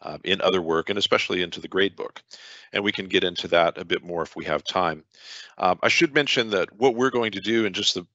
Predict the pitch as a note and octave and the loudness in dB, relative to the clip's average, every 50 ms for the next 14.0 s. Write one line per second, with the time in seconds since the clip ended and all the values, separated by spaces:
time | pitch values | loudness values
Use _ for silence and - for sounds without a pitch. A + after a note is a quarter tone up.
0 | _ _ _ _ G#2+ A2 A#2 A2+ - - - - - - C3+ C3 C3+ B2+ G#2+ F#2+ | _ _ _ _ 0 2 2 2 4 2 0 0 -2 -2 0 2 2 2 4 4
1 | F#2 F2 - - - F#2+ F2+ F2 F2 F2 E2+ F#2+ D#2+ - F#2 G2 G#2+ - - A2 | 4 2 2 -2 -2 0 0 0 0 0 -2 -4 -2 0 0 0 -2 -2 -2 -2
2 | G2+ F#2+ F#2 F2+ F2 - F#2+ F2+ F#2 F2+ F2+ - - - - - F#2+ F2+ F2+ F2 | 0 0 -2 -2 -2 0 2 4 4 4 2 0 -2 -4 -4 -4 -2 -2 -2 -2
3 | E2+ - - G2 F#2+ F#2+ - - - G2 F#2 F#2 F#2 F#2+ F2+ D#2+ D#2 D#2+ D#2+ E2 | -4 -4 -2 -2 -2 -2 -2 0 4 4 4 6 4 4 2 0 -2 -6 -10 -4
4 | F#2 G2 F#2+ F2+ F2 E2+ D#2 D#2+ F2+ F#2+ - - - G#2 G#2+ G#2+ - - - - | -2 -2 2 4 4 4 4 2 0 0 2 2 2 4 4 4 2 0 -4 -6
5 | - - F#2+ F2+ F2 F#2 E2+ F#2 - F#2+ F#2 F2 E2+ D#2 F2+ F2 E2 E2+ E2+ - | -4 -2 -2 0 0 2 0 0 2 4 4 4 4 2 0 0 0 -2 -2 -2
6 | F2+ E2+ F2 F2+ F2+ F2 E2+ D#2+ D#2+ - - - - - - - _ _ _ F#2+ | 0 2 2 2 2 0 -2 -4 -8 -10 -18 -20 -20 -20 -20 -20 _ _ _ 2
7 | F#2 F2+ F2 F2 - - F#2 F2 - F2 E2+ E2 D#2+ D#2 - - - - F#3+ G#3+ | 4 6 6 4 4 0 -6 0 2 2 2 2 2 -4 -10 -12 -6 0 4 4
8 | G#3+ C3+ - - F#2+ F2 - - E2+ D#2+ - - E2+ E2 - - - E2+ E2 E2 | 4 6 4 2 2 0 0 0 0 0 0 -2 -4 -4 -4 -4 -4 -4 -4 -4
9 | E2+ F2+ - _ - - - - - - - - E2+ E2+ E2+ E2 D#2+ E2 D#2 _ | -6 -8 -12 _ -20 -20 -20 -20 -20 -18 -4 0 2 4 4 4 2 -2 -8 _
10 | _ _ - - - - A#2+ A#2+ A#2 G#2+ G2+ G#2 F#2 G2 F2+ F#2 - - A2 G#2 | _ _ -14 -8 0 2 2 2 4 4 4 4 2 2 0 0 -2 0 -2 -4
11 | G2+ - G#2+ G2 F#2+ F#2 F2+ F#2 - G#2 F#2+ F#2 - - G#2 F#2+ G#2+ G#2 G2 F#2 | -4 -4 -4 -2 -2 -2 -2 -2 0 0 2 2 0 0 -4 -2 -2 -2 -2 -2
12 | - - - - - G#2+ G2+ F#2 F#2+ - - - G#2+ - - E3 - - D3 G2+ | -6 -8 -10 -4 -2 0 0 2 2 0 -2 -2 -2 -2 -2 0 0 0 -2 0
13 | G2 A2 G#2+ G2+ G2+ F#2+ F2+ F#2+ A2 C3+ - - - F2 E2 D#2+ - - - - | 2 4 4 4 2 0 -2 -2 -4 -4 -6 -4 -4 -2 -2 0 0 -2 -2 -4